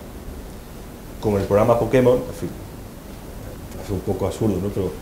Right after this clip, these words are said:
con el programa Pokémon hemos conseguido, eh, aumentar en bastante grado esa personalización del servicio y por ende, pues,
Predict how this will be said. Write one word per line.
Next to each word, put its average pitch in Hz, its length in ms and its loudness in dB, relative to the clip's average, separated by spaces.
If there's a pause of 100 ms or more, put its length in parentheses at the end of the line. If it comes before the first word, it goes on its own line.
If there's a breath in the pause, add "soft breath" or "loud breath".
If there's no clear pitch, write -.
(160)
con 85 100 -2
el 82 60 0
programa 95 260 4
Pokémon 110 340 2 (480 loud breath)
hemos 101 160 4
conseguido, 110 540 4 (180)
eh, 87 460 -2 (520)
aumentar 104 800 6
en 104 140 0
bastante 117 480 2
grado 117 260 6
esa 110 220 -2
personalización 95 720 2 (640)
del 90 160 0
servicio 104 460 -2 (680 loud breath)
y 87 60 -4
por 90 160 -2
ende, 95 240 4
pues, 82 220 -4